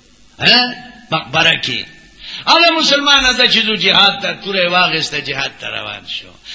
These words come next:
ها، سلیخو خان ورته میلاو شو. سلیخ فایده وشوه کنه، که ونه شوه؟ دا هغه وخته پورې چې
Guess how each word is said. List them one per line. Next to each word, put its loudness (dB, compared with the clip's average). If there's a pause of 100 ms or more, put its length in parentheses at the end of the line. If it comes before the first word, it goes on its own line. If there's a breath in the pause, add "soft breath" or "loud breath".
(160 loud breath)
ها، 4
سلیخو -4
خان -6
ورته -14
میلاو -12
شو. -10
سلیخ -8 (600)
فایده -6
وشوه -10
کنه، -20
که -14
ونه -10
شوه؟ -18 (1160 loud breath)
دا 0
هغه -2
وخته -4
پورې -6
چې -4